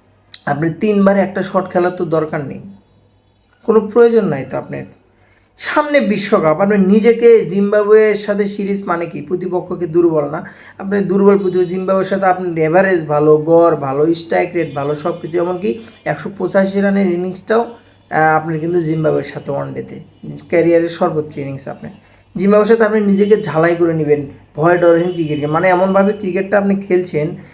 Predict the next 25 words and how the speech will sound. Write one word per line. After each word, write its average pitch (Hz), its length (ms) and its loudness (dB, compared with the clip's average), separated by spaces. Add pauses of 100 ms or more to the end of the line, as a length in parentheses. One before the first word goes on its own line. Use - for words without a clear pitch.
(220)
দেখে 190 260 4
মনে 214 200 2
হচ্ছে 220 260 -2
যে 262 200 2
বিসিবির 202 460 -2
কর্মকর্তারা 190 520 0
আপনাকে 190 220 -2
জোর 170 200 4
করে 160 180 0
নামিয়ে 151 260 0
দিয়েছে, - 320 -14 (1500)
মানে 156 120 0
হাতে 226 240 2
পায়ে 208 180 4
ধরেছে, 180 340 0
"বাবা 165 380 4
হাত 160 260 -4
পায়ে 160 180 2
ধরছি, 160 360 -2
রিকোয়েস্ট 165 460 -2
করছি - 280 -8
বাবা 143 200 -4
তুমি 151 240 -8
একটু 151 180 -10
নামো, 135 460 -6